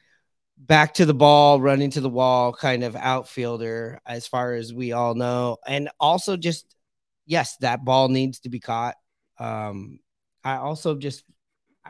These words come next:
I don't, again, you know, the analytics, I'm leaving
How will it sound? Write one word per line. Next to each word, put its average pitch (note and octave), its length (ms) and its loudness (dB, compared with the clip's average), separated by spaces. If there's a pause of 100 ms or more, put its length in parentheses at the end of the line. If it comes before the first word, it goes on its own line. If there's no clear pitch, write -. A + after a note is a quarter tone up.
(800)
I B2 120 -10
don't, A2+ 260 -10
again, B2 480 -6
you G#2+ 100 -12
know, A2 140 -8
the A2 80 -8
analytics, B2+ 500 -4
I'm C#3+ 140 0
leaving F3 480 -2